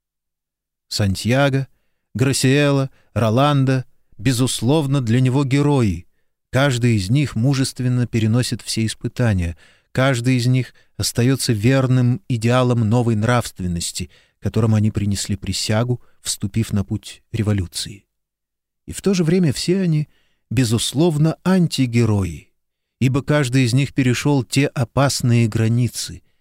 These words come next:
те пороги, о которых размышлял герой предыдущего романа.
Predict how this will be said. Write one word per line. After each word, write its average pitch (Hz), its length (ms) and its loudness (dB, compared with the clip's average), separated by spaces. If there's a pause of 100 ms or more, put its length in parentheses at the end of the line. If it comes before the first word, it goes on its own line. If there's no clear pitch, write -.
(260)
те 131 180 0
пороги, 117 600 0 (420)
о - 60 -6
которых - 360 0
размышлял 127 560 2
герой 120 340 2
предыдущего 117 840 0
романа. 80 540 -4